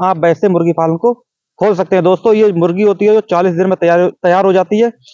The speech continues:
चालीस से पचास दिन में तैयार हो, हो जाती है और काफी ज्यादा पैसा आप इस बिजनेस से कमा सकते हैं। दोस्तों, जो ये मुर्गी होती है उसके लिए दाना जो होता है वो खेती से ही, ज्यादातर खेती का ही वो खाती है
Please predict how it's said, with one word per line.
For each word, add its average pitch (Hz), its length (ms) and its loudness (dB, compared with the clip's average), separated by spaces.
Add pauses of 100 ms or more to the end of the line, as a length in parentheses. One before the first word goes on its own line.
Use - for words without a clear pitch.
(160)
चालीस 180 220 0
से 208 60 -4
पचास 185 240 -2
दिन 185 100 2
में 190 140 0
तैयार 175 180 2
हो, 180 180 2
हो 165 80 2
जाती 180 260 0
है 214 60 2
और 208 140 0
काफी 170 220 -2
ज्यादा 180 240 0 (420)
पैसा 165 260 0 (200)
आप 214 120 -6
इस 180 160 -2
बिजनेस 175 360 -2
से 254 120 2 (420)
कमा 196 180 0
सकते 175 260 -6
हैं। 170 80 0
दोस्तों, 175 300 0
जो 214 60 2 (320)
ये 175 100 -2
मुर्गी 175 260 0
होती 170 280 0
है 220 120 0 (680)
उसके 190 220 -4
लिए 208 180 0
दाना 160 320 -2
जो 190 100 0
होता 175 200 -2
है 202 60 0
वो 196 100 -2
खेती 170 300 -4
से 185 100 -2
ही, 190 120 0
ज्यादातर 175 380 -2
खेती - 680 -6
का 175 100 0
ही 190 160 2
वो 196 220 0
खाती 165 360 -4
है 220 120 -2